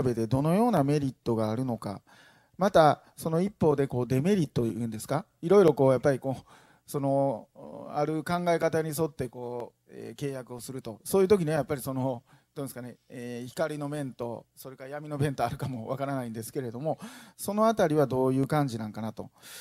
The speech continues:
あの、企業債の償還負担の平準化ということがですね、あの、目的でリースというようなお話がございましたけれども、あの、そのあたりについて、もう少しちょっとわかりやすくですね、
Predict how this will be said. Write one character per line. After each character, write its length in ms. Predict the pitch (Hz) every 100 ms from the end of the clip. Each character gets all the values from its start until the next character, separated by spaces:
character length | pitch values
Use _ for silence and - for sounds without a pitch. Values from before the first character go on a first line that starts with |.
| - -
あ 80 | 139
の、 260 | 139 135 139
企 180 | 185
業 180 | 196 190
債 280 | 180 147 143
の 140 | 190
償 200 | 170 170
還 220 | 156 151 151
負 80 |
担 160 | 143 127
の 80 | 123
平 180 | 160 170
準 260 | 160 165
化 160 | 156 156
と 140 | 139
い 100 | 123
う 100 | 131
こ 100 | 139
と 120 | 139 117
が 100 | 104
で 100 | 120
す 100 | 165
ね、 280 | 226 135 - _ -
あ 100 | 123
の、 420 | 120 120 117 117
目 200 | 127 -
的 240 | 143 123
で 160 | 139 170
リ 160 | 135 131
ー 20 |
ス 180 | - 113
と 260 | 107 104 -
い 80 | 127
う 0 |
よ 140 | 127
う 20 | 117
な 100 | 110
お 40 |
話 340 | 113 117 113
が 280 | 123 120 117 -
ご 100 | 127
ざ 160 | 131
い 60 | 131
ま 140 | 127
し 60 | 120
た 120 | 117
け 120 | 127
れ 120 | 120
ど 100 | 110
も、 300 | 110 160 127 - - - - _ _ -
あ 120 | 123
の、 520 | 120 117 113 110 92
そ 140 | 117 160
の 80 | 143
あ 80 |
た 100 | 131
り 240 | 117 107 -
に 120 | 135
つ 120 | 131 127
い 80 | 117
て、 240 | 160 127
も 120 | - 156
う 20 |
少 140 | -
し 20 |
ち 100 | 185
ょ 40 | 143
っ 20 |
と 180 | 123 -
わ 120 | 131
か 140 | 143 151
り 60 |
や 120 | 151 156
す 80 |
く 80 | -
で 120 | 131
す 100 | 107
ね、 160 | 135 110